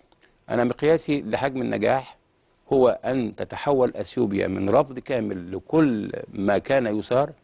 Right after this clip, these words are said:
إلى قبول لأجزاء كبيرة جدا بنسبة ثمانين في المية مما كانت ترفضه.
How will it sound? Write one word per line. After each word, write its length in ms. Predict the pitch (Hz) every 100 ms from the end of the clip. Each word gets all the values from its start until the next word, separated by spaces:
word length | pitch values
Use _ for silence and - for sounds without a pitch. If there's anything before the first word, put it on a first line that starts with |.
| _ _ _ _ -
إلى 160 | 110 110
قبول 680 | - 101 104 147 165 156 -
لأجزاء 640 | - 104 101 98 101 135 -
كبيرة 480 | - 107 131 110 101
جدا 380 | 101 143 120 104
بنسبة 460 | 98 117 127 110 - - -
ثمانين 440 | 101 101 117 147
في 80 | -
المية 340 | 113 117 117
مما 300 | 113 113 104
كانت 300 | 98 117 107 -
ترفضه. 360 | 104 - 85